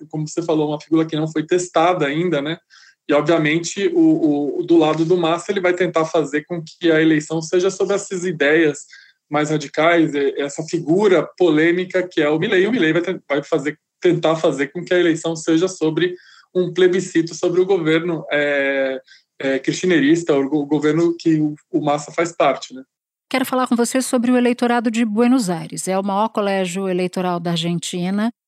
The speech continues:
Speaker 2: e nenhum dos dois candidatos até aqui nadou de braçada por lá. Qual é a dificuldade que eles têm? E aproveito pra te perguntar se, na sua avaliação,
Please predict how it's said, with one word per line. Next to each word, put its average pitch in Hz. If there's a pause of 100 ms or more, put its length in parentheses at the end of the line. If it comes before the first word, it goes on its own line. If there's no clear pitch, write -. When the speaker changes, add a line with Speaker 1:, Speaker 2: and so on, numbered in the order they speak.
(180)
Speaker 2:
e 226 (280)
nenhum 269
dos 254
dois 214
candidatos 202
até 208
aqui 220 (280)
nadou 214
de 208
braçada 220
por 262
lá. 180 (220)
Qual 262
é 330
a 440
dificuldade 220
que 185
eles 185
têm? 220
E 226
aproveito 226
pra 226
te -
perguntar 233
se, -
na 220
sua 262
avaliação, 220